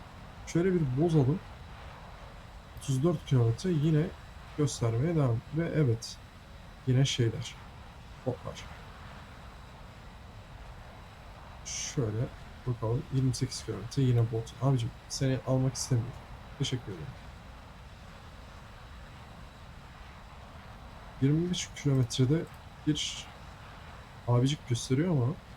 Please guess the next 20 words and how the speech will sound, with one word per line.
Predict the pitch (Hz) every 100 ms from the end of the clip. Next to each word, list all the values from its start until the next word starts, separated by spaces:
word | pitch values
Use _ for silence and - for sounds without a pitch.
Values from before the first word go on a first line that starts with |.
| -
o | 135 156
abicik | 135 131 139 -
bize | 147
lazım | 143 139 143 143
olan | 143 139
bir |
abicik | 127 123 139 170
değil. | 131 123 113 - - - - - - - -
Onun, | 220 202 - -
ha, | 254 -
orada | 220 185 143
bak, | 147 - - - -
o | 196 196
iyi | 190 190
gibi. | 127 110 - - - - - - - - - - - - -
O | 151
iyi | 196 185
bir |
abiye | 131 113 110 110
benziyor. | 113 113 117 170